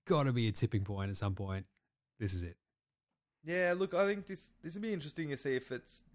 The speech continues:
Speaker 2: um, Chase Young has been really close to coming back for a number of weeks. It'll be interesting to see if that's,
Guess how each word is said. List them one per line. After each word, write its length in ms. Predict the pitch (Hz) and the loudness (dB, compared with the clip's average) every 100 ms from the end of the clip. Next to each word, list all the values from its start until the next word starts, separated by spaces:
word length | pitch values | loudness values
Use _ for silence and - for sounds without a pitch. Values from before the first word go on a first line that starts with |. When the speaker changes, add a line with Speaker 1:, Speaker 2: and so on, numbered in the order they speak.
| - | -4
Speaker 2:
um, 420 | 131 127 120 117 113 | 0 2 2 -2 -6
Chase 300 | - 156 - | -2 -2 0
Young 260 | 120 123 | 0 0
has 100 | 123 | -4
been 200 | 120 123 | -8 -6
really 200 | 117 117 117 | -4 -4 -4
close 300 | 120 117 - | -2 -2 -4
to 80 | 113 | -8
coming 260 | 120 113 | -8 -6
back 220 | 110 117 - | -2 -2 -2
for 500 | 117 113 113 113 - | -6 -2 -2 -2 -4
a 60 | |
number 580 | 113 113 113 113 110 110 | -6 -6 -6 -6 -4 -4
of 240 | 110 101 | -4 -8
weeks. 380 | 107 151 - - | -8 -8 -10 -10
It'll 80 | 131 | -8
be 80 | 113 | -8
interesting 320 | 110 - 107 | -10 -14 -14
to 80 | 107 | -14
see 160 | - 110 | -10 -10
if 100 | 110 | -8
that's, 380 | 101 - - | -10 -10 -14